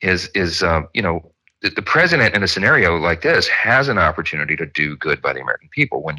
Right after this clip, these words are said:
when Newt Gingrich and the Republicans took control of the, of the House for the first time in forty years back in ninety-four, Bill Clinton never saw the light, but he felt the heat of that election. He came to Newt and he said, "Hey, let's work together. I'll moderate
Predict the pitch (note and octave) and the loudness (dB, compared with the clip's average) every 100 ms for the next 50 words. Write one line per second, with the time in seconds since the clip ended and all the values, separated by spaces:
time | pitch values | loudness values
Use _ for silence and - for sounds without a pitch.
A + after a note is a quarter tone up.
0 | D2+ F2+ D#2+ D2+ - F#2 G2+ G2 F#2 F#2 | -8 -4 -4 -4 -10 -4 -2 0 0 0
1 | - E2 D#2+ E2 F2+ - D#2 - F2 E2 | 0 0 0 0 -2 -2 -6 -4 -6 -2
2 | - E2+ E2 D#2 - - - - - E2+ | 0 2 2 -2 -4 -12 -12 -10 -6 -2
3 | F2 F2+ E2+ D#2+ F2 E2 E2 C#2+ - D#2 | 0 0 -2 -2 -2 -2 -4 -6 -4 -4
4 | D#2 A#2+ G2 D#2+ D2 C#2+ D2 D2 - D3 | -2 0 0 -2 -6 -6 -6 -6 -4 -2
5 | D2+ D2+ - - - _ - E2+ A2 - | 0 0 -4 -16 -20 _ -2 0 0 -2
6 | F2+ E2 F2+ - F#2+ D#2+ C#2 C#2+ D#2 D#2 | -2 0 2 2 0 0 0 0 -2 -6
7 | - D#2 D#2 - - C#3 G2 F#2 D2+ C#2+ | -2 -2 -4 -12 -8 -6 -4 -2 -2 -2
8 | C2 - F#2 D2+ - F#2 G2+ D2+ C#2+ D#2+ | -2 -2 -4 -4 -4 -4 -2 -2 -2 -4
9 | D#2+ D2+ D2 D2+ D#2+ D#2 - B1+ E2 G#2 | -4 -4 -4 -4 -4 -6 -6 -6 -2 0
10 | C3 G1+ A#1 D2 D2+ D#2+ D#2+ | 2 2 0 -2 -2 0 0